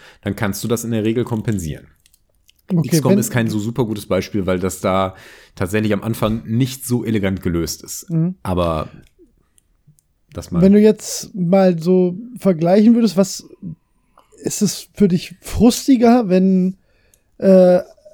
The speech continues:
Speaker 2: ein Gegner dann halt Glück hat in dem Fall und du darunter dann halt zu leiden hast, weil keine Ahnung, Kopfschuss, whatever?
Speaker 1: Hm.
Speaker 2: Oder hast du mehr Spaß, weißt du was, also als Vergleich im Prinzip, wenn dir das wiederum gelingt?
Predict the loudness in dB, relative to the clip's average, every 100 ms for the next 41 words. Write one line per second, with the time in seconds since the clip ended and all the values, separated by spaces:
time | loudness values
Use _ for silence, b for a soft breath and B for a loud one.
0 | _ 0 2 4 2 2 2 4 4 4
1 | 4 2 _ -6 2 4 4 0 -4 -2
2 | -6 -2 -2 0 2 2 0 -2 2 2
3 | 4 2 2 2 0 -2 -2 0 -2 -6
4 | -14 -6 0 2 2 0 2 0 2 0
5 | -2 _ _ -2 -2 -2 -2 -2 0 -4
6 | -2 -2 2 2 0 b b -2 2 4
7 | 6 4 -2 _ _ _ _ _ _ -4
8 | 0 4 6 6 6 6 4 2 -4 -4
9 | 0 4 4 4 0 -6 2 2 2 -6
10 | -4 -4 -2 -2 -6 -6 -6 -4 -2 -2
11 | -2 -2 -2 -2 -2 -2 0 2 2 2
12 | -2 -2 0 0 0 0 0 -2